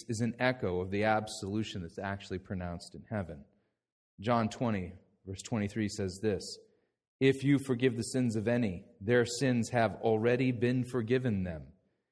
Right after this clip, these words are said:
If you retain the sins of any, they have already been retained." You see, it might look like the pastor's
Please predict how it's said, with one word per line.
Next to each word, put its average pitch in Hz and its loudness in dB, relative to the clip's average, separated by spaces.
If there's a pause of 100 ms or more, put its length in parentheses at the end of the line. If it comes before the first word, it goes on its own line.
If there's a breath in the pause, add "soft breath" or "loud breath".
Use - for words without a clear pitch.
(120)
If 127 4
you 143 6
retain 151 6
the 139 4
sins 143 2
of 123 4
any, 123 2 (520)
they 98 -2
have 117 0
already 117 4
been 110 -2 (680)
retained." 85 -8 (640)
You 101 -16
see, 104 -2 (1040)
it 90 -4
might 135 2
look 147 6
like 95 0
the 98 -8
pastor's 123 -2